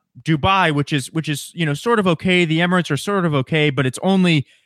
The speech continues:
you know, carefully held up by a total totalitarian police state.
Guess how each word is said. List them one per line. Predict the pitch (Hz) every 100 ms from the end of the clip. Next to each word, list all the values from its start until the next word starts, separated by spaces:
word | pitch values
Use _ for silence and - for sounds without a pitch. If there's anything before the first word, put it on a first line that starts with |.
| _
you |
know, | 151 131
carefully | - 208 196 190 160
held | 139 151 147
up | 147 147
by | - 131
a | 123 120 110 _ _
total | - 202 190 170
totalitarian | 143 139 - 160 156 139 156 143 139
police | 113 127 117 160 -
state. | - 104 117